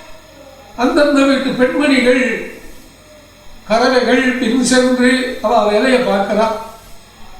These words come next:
இந்த யசோதைக்கும் கொஞ்சம் வேலை ஜாஸ்தி. இந்த குழந்தைய கொஞ்ச நேரம் கீழே கிடச்சிட்டு, அவன் என்ன பால் சாப்பிட்டான்,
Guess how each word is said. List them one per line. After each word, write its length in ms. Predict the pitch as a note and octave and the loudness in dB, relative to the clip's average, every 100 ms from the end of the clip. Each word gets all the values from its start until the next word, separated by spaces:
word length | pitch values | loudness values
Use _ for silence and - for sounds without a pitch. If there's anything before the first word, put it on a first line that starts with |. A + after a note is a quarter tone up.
| - - - - - - - - - | -20 -20 -20 -20 -20 -20 -20 -20 -10
இந்த 180 | E4 F4 | -2 0
யசோதைக்கும் 840 | D4 B3+ - F4+ F4 D#4 C#4 B3+ C4+ | 2 2 2 2 2 2 0 0 0
கொஞ்சம் 320 | B3 A#3+ G#3 | 2 2 2
வேலை 280 | G#3+ C4 A3+ | 2 2 2
ஜாஸ்தி. 640 | G3 - - B3+ B3 - - - - - - - - - - - - | 0 0 -2 -4 -6 -6 -14 -18 -20 -20 -20 -20 -20 -20 -20 -20 -8
இந்த 140 | C4 B3+ C#4 | -6 -2 0
குழந்தைய 440 | D4 F4+ - - | 2 0 -2 0
கொஞ்ச 220 | B3 B3 | 0 0
நேரம் 300 | A#3 B3+ B3+ | 2 2 0
கீழே 280 | B3+ C4+ C4+ | 0 0 0
கிடச்சிட்டு, 640 | A3+ G3+ G#3 A3 - A3+ G#3+ | 0 -2 -2 -4 -4 -2 -2
அவன் 220 | A3 A3+ | -2 -2
என்ன 160 | C4 | -2
பால் 340 | - A3+ B3 A#3 | 0 2 2 0
சாப்பிட்டான், 680 | G#3+ G#3+ G#3+ - A#3+ - | 0 -2 -2 -4 -4 -4